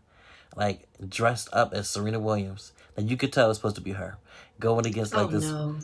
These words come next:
Speaker 1: this pretty skinny white lady, like, that's supposed to be, like, Maria Sharapova. And it's like,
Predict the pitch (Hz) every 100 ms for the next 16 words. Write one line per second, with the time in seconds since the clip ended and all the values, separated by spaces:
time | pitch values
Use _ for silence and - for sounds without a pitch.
0 | - 113 107 - 123 120 - 113 107 107
1 | 110 101 101 101 98 _ _ _ - -
2 | 117 - 110 107 110 107 107 110 107 101
3 | 107 104 101 95 110 113 107 104 104 117
4 | 107 95 - - - - - 113 117 107
5 | 98 101 101 95